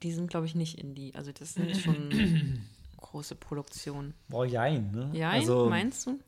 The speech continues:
Speaker 2: na ja.
Speaker 1: Guck mal, Todd Haynes und, ähm, das ist ein bekannter Regisseur und die, auch die Ha-,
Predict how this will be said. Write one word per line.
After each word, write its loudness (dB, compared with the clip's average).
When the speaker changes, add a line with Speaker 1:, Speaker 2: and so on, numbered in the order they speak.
Speaker 2:
na -2
ja. 8
Speaker 1:
Guck 10
mal, 12
Todd 2
Haynes 4
und, 0
ähm, 0
das -10
ist -10
ein -2
bekannter 2
Regisseur 0
und -2
die, 0
auch 0
die -2
Ha-, 0